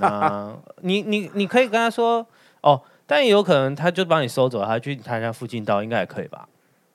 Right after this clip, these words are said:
Speaker 1: 对，因为我没有用过这个服务啦，只是就是现在是有这个，
Speaker 2: 好，
Speaker 1: 这个
Speaker 2: 你说那个服务叫什么？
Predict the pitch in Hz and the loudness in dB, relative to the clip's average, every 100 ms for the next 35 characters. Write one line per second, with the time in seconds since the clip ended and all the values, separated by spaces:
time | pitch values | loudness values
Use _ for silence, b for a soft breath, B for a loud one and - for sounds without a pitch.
0 | _ _ _ _ _ 151 175 208 135 143 | _ _ _ _ _ -6 2 2 4 0
1 | 131 127 123 110 - 95 104 107 - - | 0 -2 0 -2 -4 -12 -10 -10 -12 -16
2 | 131 110 127 147 135 - 135 143 151 131 | -16 -14 -10 -10 -10 -12 -12 -8 -4 -4
3 | 127 120 - 139 - - _ - 123 123 | -6 -12 -12 -16 -16 -18 _ -4 -2 0
4 | 123 160 160 151 131 123 127 127 120 107 | 0 -2 -2 -4 -4 -4 -4 -4 -8 -10
5 | 82 - | -16 -20